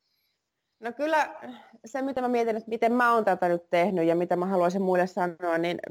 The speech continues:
minkä mä itse asiassa sanoin jo, että vähemmän sitä miettimistä ja enemmän tekemistä ja oppia tulokset seuraa perässä.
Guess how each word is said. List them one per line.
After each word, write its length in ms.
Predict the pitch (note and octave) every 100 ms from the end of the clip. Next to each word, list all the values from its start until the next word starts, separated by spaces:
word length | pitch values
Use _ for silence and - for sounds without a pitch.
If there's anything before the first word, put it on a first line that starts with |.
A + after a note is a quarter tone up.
| - -
minkä 240 | F3+ F3+ F#3
mä 120 | F#3+
itse 200 | G#3 G#3+
asiassa 220 | G#3+ D#4+
sanoin 420 | C#4 A#3+ G3 F3
jo, 160 | F3+ F3+
että 240 | F#3 -
vähemmän 320 | A#3+ B3+ F3+
sitä 140 | F#3+ A#3+
miettimistä 560 | B3 A3+ G3+ F#3+ G3
ja 140 | F#3+ G3
enemmän 340 | G3 E3 D#3+ - -
tekemistä 540 | E3+ E3 D3+ D3+ -
ja 220 | D#3 D3+ - -
oppia 360 | G3+ - E3+
tulokset 400 | D#3+ F#3 F3 -
seuraa 280 | - E3+ E3
perässä. 380 | F3+ - - -